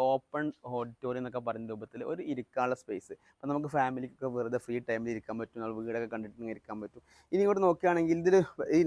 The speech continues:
നാച്ചുറൽ, ഇതിൽ ഈ ഇൻ്റർലോക്കിൽ ചെറിയൊരു മാറ്റം വരുത്തിച്ചാൽ നാ-, താന്തൂർ സ്റ്റോണും കടപ്പ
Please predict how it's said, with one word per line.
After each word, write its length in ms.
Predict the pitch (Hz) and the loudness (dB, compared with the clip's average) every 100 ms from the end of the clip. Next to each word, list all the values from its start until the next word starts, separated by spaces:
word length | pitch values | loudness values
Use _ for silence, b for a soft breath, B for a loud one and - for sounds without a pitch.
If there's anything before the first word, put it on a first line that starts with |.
| 151 | 6
നാച്ചുറൽ, 360 | 139 143 - 147 | 2 2 0 2
ഇതിൽ 120 | 147 156 - - 139 | 4 2 -2 -6 0
ഈ 60 | 147 | 2
ഇൻ്റർലോക്കിൽ 600 | 143 156 165 180 180 185 156 - b b | 2 2 4 6 6 4 0 -2 b b
ചെറിയൊരു 400 | 147 143 151 160 143 | 2 2 6 6 6
മാറ്റം 260 | 123 - 127 | 4 2 0
വരുത്തിച്ചാൽ 280 | 117 - 127 b b - 139 | 0 -2 -4 b b -4 4
നാ-, 220 | 135 127 - - | 4 4 2 8
താന്തൂർ 460 | 156 170 185 196 202 - | 10 10 8 6 4 4
സ്റ്റോണും 360 | 165 147 170 - _ 135 | 4 6 4 -2 _ 4
കടപ്പ 400 | 139 131 - | 6 4 2